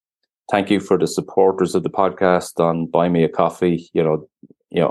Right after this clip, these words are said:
all of those, that support helps, helps me keep the podcast, uh, I suppose, on the go. And I, you know, continue that aim t-, going into next year to, to have weekly episodes delivering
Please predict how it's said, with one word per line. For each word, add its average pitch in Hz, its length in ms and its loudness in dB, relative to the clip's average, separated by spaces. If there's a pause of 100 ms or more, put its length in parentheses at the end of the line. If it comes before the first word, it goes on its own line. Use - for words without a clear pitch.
all 87 240 2
of 85 60 4
those, 82 440 0
that 123 180 -2
support 87 460 -2
helps, - 560 -4 (560)
helps 92 240 0
me 90 400 2 (160)
keep - 220 -4
the - 80 -6
podcast, 85 720 -2 (120)
uh, 80 300 -8 (100)
I - 60 -6
suppose, - 460 -2
on 82 180 0
the 80 80 -4
go. 87 400 2 (480)
And 82 420 0 (380)
I, 85 120 2 (360)
you 87 80 -4
know, 78 60 0
continue 92 540 0
that 85 220 0
aim 85 440 0
t-, - 80 -20 (340)
going 80 180 0
into 80 200 -2
next 80 280 -2
year 80 140 2
to, 78 500 -4
to - 80 -20 (140)
have 76 280 0 (100)
weekly 87 340 2
episodes 76 640 -2
delivering 76 500 -4